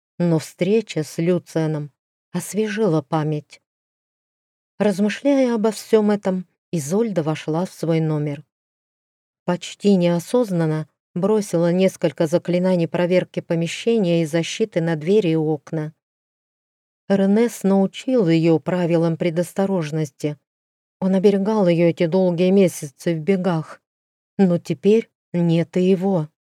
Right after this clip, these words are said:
Присев на кровать, она размотала узлы переноски и взяла сына на руки.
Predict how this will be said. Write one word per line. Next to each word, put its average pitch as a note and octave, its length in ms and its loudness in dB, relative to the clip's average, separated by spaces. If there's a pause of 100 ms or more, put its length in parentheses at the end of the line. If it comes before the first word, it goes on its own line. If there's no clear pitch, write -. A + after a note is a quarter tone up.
(720)
Присев G3+ 540 0
на D#3+ 120 0
кровать, D#3+ 600 -4 (240)
она E3+ 200 0
размотала E3+ 600 2
узлы E3 360 0
переноски F#3+ 760 -4 (160)
и F#3+ 80 0
взяла E3 400 -2
сына E3+ 400 -2
на D#3 260 -2
руки. D3+ 420 -10